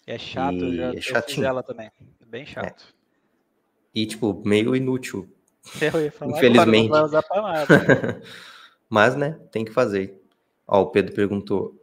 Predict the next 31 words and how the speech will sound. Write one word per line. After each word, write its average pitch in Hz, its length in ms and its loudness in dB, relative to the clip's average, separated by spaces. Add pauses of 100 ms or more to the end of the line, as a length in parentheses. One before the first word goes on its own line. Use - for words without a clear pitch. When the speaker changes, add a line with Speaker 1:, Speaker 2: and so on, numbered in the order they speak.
(140)
Speaker 2:
ah, 85 360 -8 (380)
"Lucas, 117 300 -2
você 95 240 -4
fez, 110 340 2
fez - 220 -6
transição 110 460 -4
de 107 100 -10
carreira?" 101 540 -4 (880)
Speaker 1:
Sim, 135 320 -16
eu 131 140 -4
tava, 135 1200 0 (180)
eu 120 380 -8
era 131 160 -4
assistente 147 340 -10
administrativo 156 800 -6
numa 139 180 -10
empresa 135 440 -6
até 156 160 -8
que - 120 -20
grande, 135 680 -6 (160)
o 117 320 -20
patamar 120 440 -8
dela 117 220 -6
aqui. 139 220 -14 (420)
Ela 131 280 2
é 151 180 6
multinacional, 156 640 -4
mas 151 140 -2
ela 143 120 0
tem 143 120 -8
uma, 131 440 -6